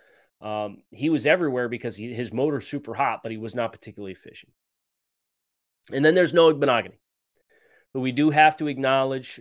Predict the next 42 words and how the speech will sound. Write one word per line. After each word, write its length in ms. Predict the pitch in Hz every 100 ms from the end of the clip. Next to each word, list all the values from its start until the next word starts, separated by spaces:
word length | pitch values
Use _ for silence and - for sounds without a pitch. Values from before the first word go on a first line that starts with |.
| -
Uh, 480 | 113 110 110 107 110 - _ _ _
he 340 | - 156 151
was, 720 | 139 123 135 127 127 123 - _ _ _ _ _ 82
uh, 160 | - - _ _
one 360 | 127 131 165 175
of 120 | 143
the 160 | 165
culprits, 480 | 151 147 147 160 -
and 120 | 147
I 40 | 139
would 140 | 143
say 140 | 143 143
there's 160 | 139
some 120 | 143
compounding 540 | 135 135 113 123 123 123
complementary 640 | - 120 123 120 120 120
factors 420 | - 113 - 120
that 180 | 120 110 _
compounded 580 | - 113 - 113 113 110
for 120 | -
the 100 | 110
touchdown 440 | - 110 - 110 104
reception 440 | - 113 - 107
that 120 | 101
he 120 | 107
did 200 | 101 107
give 180 | 107 98
up. 180 | 98 92
But 80 | 104
they 80 | 104
were 140 | 107
playing 260 | - 127 156
cover 240 | 156 156
three 300 | 151 107 101
in 60 | 110
the 60 |
high, 180 | 101 104
in 380 | - 104 101 95 87
the 140 | 95
high 280 | - 113 123
red 240 | 123 101
zone, 300 | 90 87 98